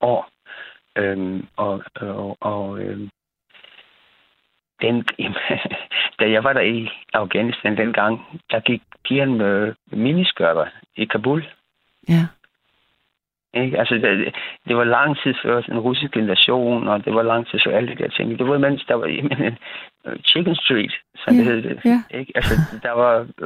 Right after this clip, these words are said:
Speaker 1: hundredvis af hippier, der bare rendte rundt, og vi hyggede os, ikke også? Og,
Speaker 2: Mm.
Speaker 1: øh, du ved, hvad man får i Afghanistan, ikke? Så
Speaker 2: <laughs>
Speaker 1: mange folk, de blev lidt, de blev lidt længere, end de egentlig skulle have blevet.
Speaker 2: Ja, ja.
Speaker 1: <laughs>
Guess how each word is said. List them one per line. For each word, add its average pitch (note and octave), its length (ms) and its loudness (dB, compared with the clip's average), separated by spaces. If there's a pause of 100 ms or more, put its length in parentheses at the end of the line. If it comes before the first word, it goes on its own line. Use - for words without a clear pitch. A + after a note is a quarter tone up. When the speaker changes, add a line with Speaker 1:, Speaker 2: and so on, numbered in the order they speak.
(140)
Speaker 1:
hundredvis D3 520 2
af A#2+ 120 -2
hippier, D3 340 2
der A2+ 140 -4
bare B2 340 0 (160)
rendte A2 220 0
rundt, A#2 320 0
og A2+ 200 2
vi B2 120 -2
hyggede C3+ 400 0
os, A2+ 320 0
ikke A#2+ 180 -2
også? A#2+ 260 -6
Og, G#2+ 280 6
Speaker 2:
Mm. G#2 60 6
Speaker 1:
øh, G#2 240 2 (680)
du A2 60 -2
ved, A#2+ 260 2
hvad A#2 160 0
man A2 300 -2
får A2+ 220 2
i A2 40 2
Afghanistan, A2 600 0
ikke? A#2+ 160 -8
Så A#2 240 0 (280)
Speaker 2:
<laughs> A3 440 4
Speaker 1:
mange A#3+ 140 -2
folk, A#2+ 200 -6
de A#2+ 80 -8
blev B2+ 240 2
lidt, B2+ 200 0 (460)
de C3+ 100 0
blev C#3 220 0
lidt C3 200 0
længere, C#3+ 320 4
end A#2 100 0
de B2 60 4
egentlig B2+ 280 2
skulle C3+ 260 0
have B2+ 100 2
blevet. C3 320 2 (260)
Speaker 2:
Ja, G#3 140 4 (260)
ja. A3+ 320 4
Speaker 1:
<laughs> G3+ 40 -18